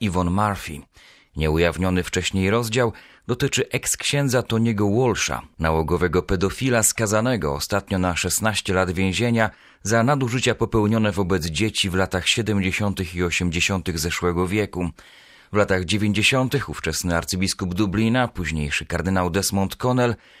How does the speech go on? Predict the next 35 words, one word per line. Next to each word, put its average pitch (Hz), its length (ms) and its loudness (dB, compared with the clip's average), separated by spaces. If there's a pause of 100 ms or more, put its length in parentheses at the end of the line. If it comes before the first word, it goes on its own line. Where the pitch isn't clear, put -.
(120)
chciał 143 260 0
go - 180 2
od 110 180 0
razu 117 400 2
usunąć 98 420 0
ze 92 120 0
stanu 92 320 0
kapłańskiego. 104 840 0 (460)
Watykan 190 400 2
jednak 151 300 2
wolał, 160 380 6
by 123 140 4
został 120 380 2
posłany 123 520 2
na 101 140 4
pokutę 98 480 -2
do 87 100 0
klasztoru. 104 720 0 (200)
Dopiero 87 400 -2
po - 160 -6
trzech - 380 -2
latach, 117 560 0
na 76 120 -2
prośbę 85 400 -2
arcybiskupa 87 640 -2
Connella, 104 540 2 (400)
Jan 131 200 2
Paweł 135 260 0
drugi 127 340 -2
wykluczył 117 580 -2
niegodnego 87 560 0
kapłana 101 540 0
ze 107 140 0
stanu 80 320 -2
duchownego. 76 760 -8